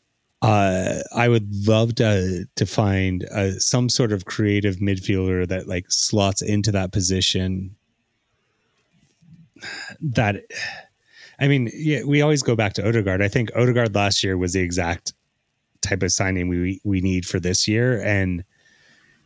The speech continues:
I don't think we can afford to buy the player that we need for that position. But if we can get another quality loan like that for that position, I think that's the direction we need to go with it.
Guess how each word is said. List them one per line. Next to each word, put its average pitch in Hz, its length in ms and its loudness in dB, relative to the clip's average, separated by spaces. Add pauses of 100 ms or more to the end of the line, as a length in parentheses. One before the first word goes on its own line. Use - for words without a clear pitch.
(880)
I 113 140 2
don't 113 180 4
think 113 160 2
we 107 100 2
can 90 240 -2 (720)
afford 107 380 2
to 98 80 0
buy 92 300 0
the 92 120 0
player 101 500 0
that 101 140 -2
we 92 140 -2
need 95 260 -2
for - 120 -2
that 117 180 0
position. 143 560 0
But 104 160 -2
if 95 100 -4
we 113 80 2
can 113 180 0
get 98 160 2
another 92 680 0
quality 92 580 2
loan 90 600 -2 (240)
like 104 260 -2
that 120 240 0
for - 100 -4
that 120 160 0
position, 135 400 0
I 92 80 0
think 92 200 -2
that's - 500 -4 (680)
the 120 80 0
direction 90 480 -2
we 90 100 -4
need 90 180 -6
to 87 80 -4
go 90 220 -4
with 95 180 -6
it. - 160 -8